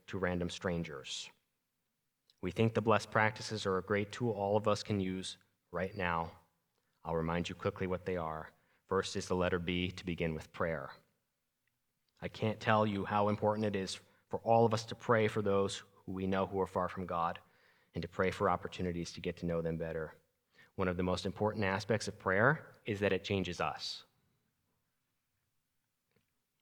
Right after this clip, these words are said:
Second is L, to listen well. When we listen to people, we show them that we care about them. We build bonds of trust with them. We create opportunities for deeper relationships.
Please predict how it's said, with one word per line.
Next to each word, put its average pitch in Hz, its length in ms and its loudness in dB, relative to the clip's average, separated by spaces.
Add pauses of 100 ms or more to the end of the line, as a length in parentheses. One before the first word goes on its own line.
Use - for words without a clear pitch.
(320)
Second 110 340 4
is 107 160 2
L, 107 260 4
to 101 120 -4
listen 98 340 0
well. 92 300 0 (880)
When 101 140 2
we 101 100 4
listen 117 320 4
to 156 80 0
people, 127 560 0 (320)
we 104 120 -4
show 110 220 4
them 117 160 8
that 113 100 4
we 110 100 0
care 107 300 2
about 87 300 -2
them. 76 200 -6 (800)
We 92 100 -4
build 101 280 2
bonds 101 280 2
of 95 100 -6
trust - 340 -6
with 95 200 -6
them. 90 260 -2 (440)
We 87 100 -4
create 95 340 2
opportunities 90 640 -2
for 92 120 -8
deeper 87 360 -6
relationships. - 920 -10